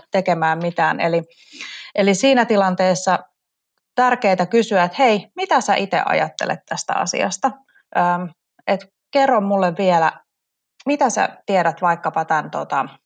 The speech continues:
just ylipainon, ö, merkityksestä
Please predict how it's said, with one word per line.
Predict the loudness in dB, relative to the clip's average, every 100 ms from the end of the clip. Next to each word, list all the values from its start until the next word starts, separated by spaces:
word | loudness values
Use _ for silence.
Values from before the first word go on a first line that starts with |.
| _ _ -20 -20 -20 -20 -20 _ _ _ -4
just | -2 -2 0
ylipainon, | 2 2 2 0 -2 -8 -10 -20 -20 -20 -20 -4
ö, | -4 -2 -2
merkityksestä | -2 -2 -6 -6 -6 -8 -6